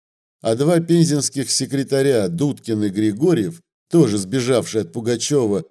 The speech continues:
одновременно с воеводой Всеволожским, были повешены в селе Головщине. Спасаясь от Пугачёва,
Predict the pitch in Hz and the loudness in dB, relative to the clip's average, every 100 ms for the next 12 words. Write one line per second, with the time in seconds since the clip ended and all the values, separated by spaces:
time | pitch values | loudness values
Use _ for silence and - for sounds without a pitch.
0 | - 110 107 127 123 135 139 120 113 110 | -6 -4 -2 0 0 2 0 0 -2 -2
1 | 107 - 113 117 117 120 123 98 104 - | -2 -2 -2 0 0 0 -2 -2 -4 -2
2 | 104 107 151 165 - - 165 - _ _ | -2 0 2 0 -2 -10 -14 -16 _ _
3 | _ _ 87 107 190 160 165 131 117 131 | _ _ -4 2 4 4 2 0 2 2
4 | 160 151 143 139 113 - 101 101 113 113 | 2 0 -2 -4 -6 -4 -2 0 0 -2
5 | _ _ 82 123 127 110 82 - - 73 | _ _ -4 0 0 0 -4 -12 -12 -14
6 | - - _ _ _ _ _ _ _ _ | -16 -20 _ _ _ _ _ _ _ _
7 | - - 127 131 190 175 165 131 - 123 | -18 -6 -4 0 2 2 2 -2 -4 -2
8 | 120 117 - 180 90 - | -2 0 -2 -2 -4 -8